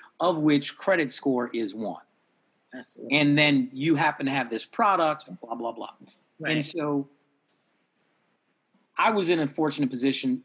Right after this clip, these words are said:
Speaker 1: that in that case, I didn't, you know, need,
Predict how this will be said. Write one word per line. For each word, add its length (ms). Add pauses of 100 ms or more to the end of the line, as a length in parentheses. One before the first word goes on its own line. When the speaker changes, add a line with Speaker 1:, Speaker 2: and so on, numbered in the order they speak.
(120)
Speaker 1:
that 200
in 200
that 200
case, 500 (1300)
I 400 (1400)
didn't, 420 (680)
you 160
know, 260 (420)
need, 800